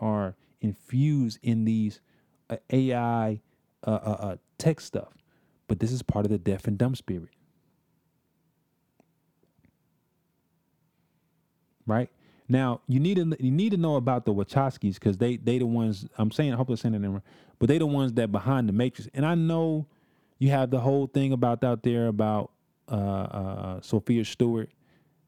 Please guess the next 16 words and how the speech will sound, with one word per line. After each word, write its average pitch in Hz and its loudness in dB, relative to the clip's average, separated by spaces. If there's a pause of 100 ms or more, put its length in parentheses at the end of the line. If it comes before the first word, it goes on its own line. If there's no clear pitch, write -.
(140)
that 101 0
wrote 113 0
the 110 2
Matrix. 110 -2 (240)
Personally, 127 0 (1040)
I 117 6
don't 143 2
believe 120 2
a 101 0
lot 110 0
of 113 0
what 110 -4
Sophia 113 0
Stewart 113 -2 (120)
be 104 0
saying, 123 -2